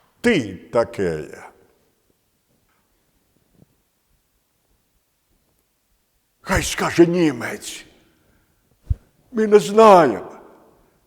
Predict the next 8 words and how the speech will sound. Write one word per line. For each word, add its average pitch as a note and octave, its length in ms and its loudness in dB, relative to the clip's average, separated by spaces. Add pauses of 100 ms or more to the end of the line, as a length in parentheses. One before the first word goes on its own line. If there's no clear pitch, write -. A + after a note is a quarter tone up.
(1500)
Отак-то G#2+ 340 0
ви G#2 100 0
навчаєтесь - 840 0 (160)
у - 80 -8
чужому G#2+ 560 4
краю. G#2 500 4 (180)
Німець C3+ 360 0
каже: C#3+ 380 6